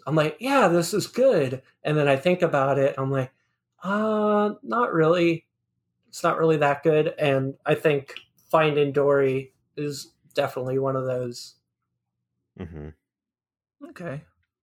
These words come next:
Speaker 2: I thought it had a lot of cool moments in it. Like, I loved the, uh, the Sigourney Weaver recurring bit.
Speaker 1: Oh,
Speaker 2: I don't know why.
Speaker 3: dude, I love, see, okay,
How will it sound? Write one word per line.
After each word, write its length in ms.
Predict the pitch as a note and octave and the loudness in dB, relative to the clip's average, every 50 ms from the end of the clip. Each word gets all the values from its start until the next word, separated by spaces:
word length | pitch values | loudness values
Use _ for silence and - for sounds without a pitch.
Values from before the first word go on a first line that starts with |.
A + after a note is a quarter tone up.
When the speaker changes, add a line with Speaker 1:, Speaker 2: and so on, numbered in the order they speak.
| _ - - | _ -14 -10
Speaker 2:
I 100 | A2 A#2+ | -10 -8
thought 260 | - - D#3+ D#3+ D#3 | -2 0 0 0 0
it 60 | C#3 | 0
had 160 | C#3 C#3+ B2+ | 0 0 2
a 40 | A2+ | 4
lot 180 | G#2+ G#2+ G#2+ G#2+ | 4 4 4 4
of 60 | G2+ | 2
cool 260 | - - A2 G#2 F2+ | 0 2 2 2 2
moments 500 | E2 E2 D#2+ F2+ F#2+ F2+ E2 D#2 - - | 2 0 0 0 0 -2 -2 -4 -6 -8
in 100 | D2+ C#2+ | -8 -6
it. 180 | D2 E2 E2 - _ _ | -4 -4 -6 -6 _ _
Like, 200 | - E2+ E2+ - - | -2 -2 -2 0 2
I 120 | F#2+ G2+ G2+ | 2 2 4
loved 380 | F#2+ G2+ A2 A#2+ A#2 A#2 A2 | 4 4 4 4 2 0 -2
the, 220 | G#2+ A2+ A2+ G#2+ G2+ | 0 2 4 4 4
uh, 180 | F#2+ F#2 F2+ | 4 4 2
the 140 | E2 E2 E2 | 0 -2 -6
Sigourney 480 | - - G2 D#2+ F2+ F2 F#2 F#2 F#2 E2+ | -4 -4 -4 -2 -2 -2 0 -2 -2 -4
Weaver 600 | D#2 D#2+ E2 E2 F2 F#2 F#2 F#2+ F#2+ F#2 F#2 _ _ _ _ _ _ _ _ _ _ _ | -4 -6 -6 -4 -4 -2 -2 -2 -4 -6 -8 _ _ _ _ _ _ _ _ _ _ _
recurring 500 | G2 G2+ G2+ - - A2+ A2 A2 A2 G2+ | -8 -8 -8 0 2 2 2 2 0 0
bit. 280 | F2+ A2 A#2 A2+ - - _ - | 0 0 0 0 -2 -6 _ -12
Speaker 1:
Oh, 340 | - F#3+ G3 G3+ G#3 G#3 | -4 0 2 4 6 6
Speaker 2:
I 60 | G3+ - | 6 6
don't 120 | - - | 6 6
know 140 | C#3 A#2+ G2+ | 4 4 4
why. 320 | F2+ F#2 F#2+ F#2+ F2 - | 4 4 4 4 2 2
Speaker 3:
dude, 220 | G#3+ G#3+ G3 D#3 - - - | 4 2 2 2 0 2 4
I 220 | E3+ G3+ A3+ A#3 | 4 4 4 4
love, 380 | A3 G#3+ G3+ F#3+ F#3 E3 D3 - _ | 4 4 4 4 4 2 -4 -12 _
see, 280 | - - F#3+ F#3+ F#3+ | -10 -4 -2 -2 0
okay, 480 | F3+ F3 E3 E3 E3 C#3+ C3+ C3 B2 | 0 0 0 2 2 2 2 0 -2